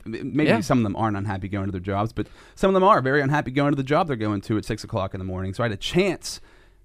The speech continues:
Speaker 1: to lighten their day, and just through that,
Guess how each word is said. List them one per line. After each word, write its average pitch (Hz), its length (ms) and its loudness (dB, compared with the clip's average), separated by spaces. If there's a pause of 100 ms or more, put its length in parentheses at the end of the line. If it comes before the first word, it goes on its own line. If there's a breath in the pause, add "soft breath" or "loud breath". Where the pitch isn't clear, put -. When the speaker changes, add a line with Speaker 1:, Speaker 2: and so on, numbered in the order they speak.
(120)
Speaker 1:
to 135 400 4 (400 soft breath)
lighten 147 420 2
their 170 200 4
day, 104 420 -2
and 127 120 2
just - 280 -2
through 214 240 -2
that, 170 420 0